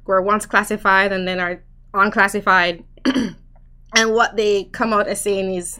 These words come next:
they, you know, we're working against the American people. So I tend to avoid these topics because there's too much conspiraciness going on around it, and conspiracies can and do turn out to be true, but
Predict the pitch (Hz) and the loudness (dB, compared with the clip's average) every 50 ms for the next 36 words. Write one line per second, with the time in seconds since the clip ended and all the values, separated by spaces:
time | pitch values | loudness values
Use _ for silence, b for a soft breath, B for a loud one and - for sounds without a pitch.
0 | - - 190 190 185 180 170 - 190 180 165 160 170 202 - - B B B B | -10 -8 -6 -4 -4 -4 -6 -6 -8 -8 -8 -8 -10 -10 -12 -14 B B B B
1 | B B B B B B B B B B B B B B B B B B B - | B B B B B B B B B B B B B B B B B B B 0
2 | 277 349 359 370 - 370 370 320 339 330 330 330 277 285 254 262 226 233 - 170 | 4 6 8 8 8 8 6 6 6 6 6 6 6 6 6 4 2 0 0 -2
3 | 165 - - - 285 269 247 233 277 285 285 359 339 339 330 339 - 302 240 220 | -2 -2 0 4 4 6 8 8 8 6 6 4 4 4 4 4 4 2 2 4
4 | 247 254 262 240 254 254 254 - 233 226 226 - - 233 220 254 240 208 185 - | 4 4 4 4 2 0 0 0 0 0 0 0 -2 -2 0 0 0 0 -2 -8
5 | - - - 226 233 247 247 - - 285 262 247 233 247 247 - - - 233 196 | -14 -4 0 2 2 2 0 -2 0 2 2 4 2 2 0 -2 -6 -10 -10 -12
6 | - - - - - 254 269 285 294 285 - 302 277 285 294 294 - - - - | -12 -14 -14 -10 -6 -2 -2 -2 -2 -2 -2 -2 0 0 -2 -2 -4 -6 -4 0
7 | 262 269 277 285 285 233 262 277 277 285 277 262 269 269 277 277 262 294 294 269 | 0 2 2 2 4 4 4 4 4 4 4 4 4 4 4 4 2 0 -2 -2
8 | - 208 214 208 - 233 214 - - - 254 254 262 262 277 269 254 247 - - | -4 -4 -6 -4 -4 -6 -8 -8 -6 -2 -2 0 0 0 -2 -2 -4 -4 -6 -12
9 | - - 226 240 220 202 208 220 247 254 262 - 196 220 214 233 233 226 - 254 | -12 -6 -2 -2 0 0 0 -2 -4 -4 -6 -6 -6 -4 -4 -4 -4 -2 -2 -2
10 | 233 226 220 - 226 208 208 - - 247 226 220 208 - 190 175 160 - - | -2 -2 -2 -4 -6 -6 -6 -6 -4 -4 -2 -4 -4 -4 -4 -6 -6 -6 -12